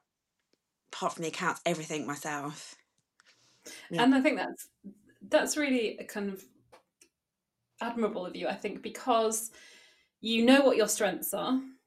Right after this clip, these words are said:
Speaker 2: you know what you're not quite so good at,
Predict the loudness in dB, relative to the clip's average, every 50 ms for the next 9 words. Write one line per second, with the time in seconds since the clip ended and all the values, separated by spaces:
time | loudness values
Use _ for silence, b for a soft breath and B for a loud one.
0 | _ _ _ _ _ _ -6 -6 -6 _ _ -12 -8 -4 -2 0 0 0 2 2
1 | 2 2 2 2 2 0 0 -2 -4 -6 -8 -14 -20 -18 -14 -14 -6 -2 -2 -2
2 | 0 0 0 2 2 4 4 4 2 0 -2 0 0 2 2 0 -2 -6 -10 -10
3 | -8 -8 -8 -4 2 2 2 4 2 -2 -6 -8 -8 -10